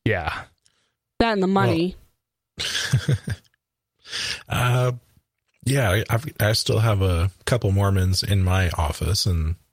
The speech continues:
Speaker 3: you know, they, they are all about the fucking Eagle Scouts all, all over the shit.
Speaker 1: Mm-hmm.
Speaker 3: Talking about,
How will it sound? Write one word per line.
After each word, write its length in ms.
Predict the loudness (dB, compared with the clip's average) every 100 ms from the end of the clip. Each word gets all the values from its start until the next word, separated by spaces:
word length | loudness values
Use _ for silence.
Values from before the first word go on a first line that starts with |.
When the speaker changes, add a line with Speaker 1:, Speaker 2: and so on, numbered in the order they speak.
| -4
Speaker 3:
you 100 | -2
know, 100 | 0
they, 160 | 0 -4 -4
they 280 | 0 0
are 440 | 0 0 0 0 -4 _ -4
all 200 | 0 2
about 260 | 2 0
the 80 | 0
fucking 320 | 0 0 0
Eagle 280 | 0 0 0
Scouts 420 | -2 -2 -4 -2
all, 300 | 0 0 -2 -4
all 160 | -2 0
over 220 | 0 -2
the 140 | -2 -4
shit. 200 | -4 -4 0
Speaker 1:
Mm-hmm. 380 | 0 2 0 -2 -4 -20 _ _ _ _ _ _ _ _ -14 -12 -2
Speaker 3:
Talking 300 | 0 2 2
about, 260 | 2 0